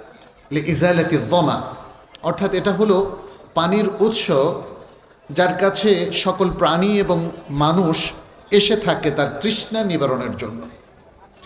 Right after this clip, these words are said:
শরিয়ার যে ইস্তেলাহি অর্থ পারিভাষিক, তার সাথে এটার অনেক মিল আছে। শরিয়ার পারিভাষিক অর্থটা কি? সেটি হচ্ছে যা আল্লাহ সুবহানাহু ওয়া তাআলা তার নবী মুহাম্মদ সাল্লাল্লাহু আলাইহি ওয়াসাল্লামের উপর নাজিল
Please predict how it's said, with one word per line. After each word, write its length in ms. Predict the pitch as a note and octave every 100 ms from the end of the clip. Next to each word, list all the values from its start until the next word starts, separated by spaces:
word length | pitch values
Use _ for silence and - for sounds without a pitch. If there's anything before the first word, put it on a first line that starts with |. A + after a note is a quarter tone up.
| - - -
শরিয়ার 440 | - F#3 A#3 B3
যে 100 | A#3
ইস্তেলাহি 480 | A3 - G#3+ A3+ G3+
অর্থ 240 | D#3 C#3
পারিভাষিক, 680 | D3+ D3 E3+ F3+ E3+ - D3+ D3+
তার 100 | F3+
সাথে 260 | - G#3
এটার 180 | G3+ G3+
অনেক 280 | F#3+ A3+ -
মিল 140 | D#3
আছে। 260 | A#2 A2+ - - - - - - - _ _ _ _ _ _ _ _ _ _
শরিয়ার 360 | - D#3+ D#3+ F#3
পারিভাষিক 460 | F3+ F3+ F3+ F#3 F3+
অর্থটা 340 | F3+ G3 G3
কি? 300 | F#3+ G3+ B3 - - - - - _
সেটি 280 | - E3 G#3
হচ্ছে 480 | G3+ G3+ A3+ A#3+ A#3+ - - - - - -
যা 120 | -
আল্লাহ 300 | F#3 E3+ F#3
সুবহানাহু 640 | F#3 F#3+ D#3+ G#3+ A3+ G#3 F3
ওয়া 100 | F3
তাআলা 320 | D#3+ E3 F3+
তার 340 | F3+ D#3+ C#3+
নবী 180 | D3 D3+
মুহাম্মদ 380 | C#3+ D3 F#3+ G3+
সাল্লাল্লাহু 520 | - F3 E3 E3 D3+
আলাইহি 180 | D#3 D3+
ওয়াসাল্লামের 600 | C#3+ - F3+ A3 G3+ E3+
উপর 420 | D3+ E3+ G3+ G#3
নাজিল 340 | D#3 D3+ D3+